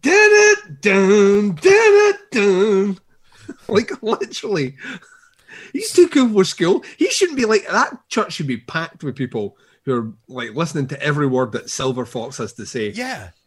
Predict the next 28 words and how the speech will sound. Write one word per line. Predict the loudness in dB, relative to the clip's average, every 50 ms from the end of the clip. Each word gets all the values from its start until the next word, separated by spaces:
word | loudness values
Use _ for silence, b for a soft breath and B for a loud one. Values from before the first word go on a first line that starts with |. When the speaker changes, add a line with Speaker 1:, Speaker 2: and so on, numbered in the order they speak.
| -8 -4
Speaker 2:
Oh, | -4 -2 -2 -2
oh, | -4
you | -6 -6 -6 -4 -4
know | -2 -2 -2
there | -4 -4 -6
are | -6
plenty | -8 -10 -10 -8 -8 -6 -6 -6
of, | -8 -8 -10 -14 _ _
like, | -12 -10 -10 -10 _ _ _
widowed | -20 -18 -16 -10 -6 -6 -4 -4 -6 -8 -10 -12 -16 -20 _ _ _ -20
wives | -16 -12 -8 -6 -6 -4 -4 -6 -6 -8 -10
out | -10 -10 -10 -10
there | -10 -12 -12 -10
that | -12 -12 -12
are | -14 -16 _ _ _ _ -20
bringing | -16 -14 -12 -10 -10 -10 -12 -12 -14 -16 -20 _ _ _ _ _
Reverend | -12 -8 -8 -8 -8 -8 -12 -14
Silver | -12 -12 -10 -10 -12 -12 -16 -14
Fox | -12 -10 -10 -10 -10 -12 -14
plenty | -12 -10 -8 -8 -6
of | -4
Speaker 1:
Every | 0 0 0 0 0 -2 -2 -2 0 0
Speaker 2:
casseroles. | 0 0 0
Speaker 1:
sermon, | 0 2 2 0 -2 -4 -6 -8 -12 _ _ _ _ -2
every | -2 0 0 0 -2 -2
sermon | -2 0 0 2 2 2 2 0 -2 -4 -6 -8 -12 _ _ _ -6
begins | -2 -2 -2 0 0 0 0 0 -2 -4 -4
with, | -6 -6 -6 -8 -12 _